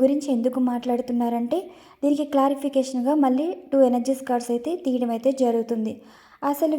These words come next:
వీరు మీరు వద్దనుకునే కదా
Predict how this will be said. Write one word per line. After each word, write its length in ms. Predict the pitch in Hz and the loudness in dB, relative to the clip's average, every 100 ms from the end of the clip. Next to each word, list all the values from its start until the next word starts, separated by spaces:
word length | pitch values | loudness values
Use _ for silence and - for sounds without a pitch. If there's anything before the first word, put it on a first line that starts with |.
| 294 | 0
వీరు 220 | 294 339 392 - - _ _ _ _ _ _ _ _ _ _ _ _ _ _ _ | 0 0 -4 -14 -20 _ _ _ _ _ _ _ _ _ _ _ _ _ _ _
మీరు 300 | 262 285 285 277 - - | 0 2 2 0 -2 -4
వద్దనుకునే 640 | 233 202 254 311 320 311 302 | -2 0 2 2 4 2 2
కదా 180 | 220 | 2